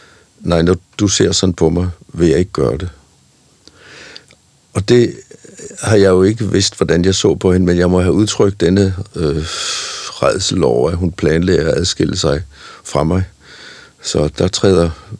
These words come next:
egoismen f-, i, i, frem. Jeg vidste jo godt, hun havde det skidt, men jeg kunne ikke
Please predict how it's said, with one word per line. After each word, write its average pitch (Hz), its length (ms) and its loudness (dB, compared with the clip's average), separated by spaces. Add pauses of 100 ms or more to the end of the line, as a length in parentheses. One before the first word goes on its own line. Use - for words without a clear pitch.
(400)
egoismen 90 640 0 (500)
f-, - 260 -18 (100)
i, 95 220 -8
i, 92 260 -6
frem. 87 460 -6 (540)
Jeg 95 160 2 (100)
vidste 90 240 0
jo 90 80 2
godt, 95 160 2
hun 104 100 2
havde 85 160 2
det 95 120 -4
skidt, - 320 -4
men 80 100 -4
jeg 80 100 -4
kunne 82 200 0
ikke 104 200 -4